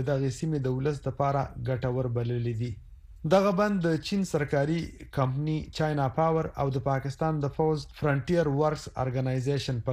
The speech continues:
ګډه جوړوي، چې اویا فیصده کار به پې چین او دېرش فیصده به پې د پاکستان د پوز کمرشل څانګه کوي. د امیر باشا ډیم د سی پیک برخه نه ده. چین په تیره یوه میاشت کې د سی پیک د منصوبې لاندې په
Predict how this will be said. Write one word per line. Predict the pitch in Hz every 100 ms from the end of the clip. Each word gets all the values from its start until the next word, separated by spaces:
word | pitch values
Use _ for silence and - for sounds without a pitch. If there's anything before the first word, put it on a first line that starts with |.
| 123
ګډه | 131 117
جوړوي، | 120 123 117 120 - - - -
چې | 147 147
اویا | 139 156 165 -
فیصده | 139 147 135 131
کار | 151 147
به | 147 -
پې | 143 131 - - - -
چین | - 185 180 - 139
او | 127 120 156
دېرش | 160 - 151
فیصده | 139 151 147 143
به | 139
پې | 143 139 - - - 127 127
د | 120
پاکستان | 127 123 120 143 139 131
د | -
پوز | 143 135 - -
کمرشل | 131 139 - 117
څانګه | 123 123 120 117 131
کوي. | 120 117 - - - - - 147
د | 196 190
امیر | 202 220 208 156 175
باشا | 180 185 175
ډیم | 180 180 160
د | 143 135
سی | 151 -
پیک | 175 165 - 151
برخه | 139 131 131
نه | 123
ده. | 104 - - -
چین | 208 190 -
په | 147 165
تیره | 156 139
یوه | 143 139
میاشت | 147 170 -
کې | 170 147 127
د | -
سی | 131
پیک | 156 151 143
د | 131
منصوبې | 123 - 117 127 147
لاندې | 165 160 151 - - - - -
په | 156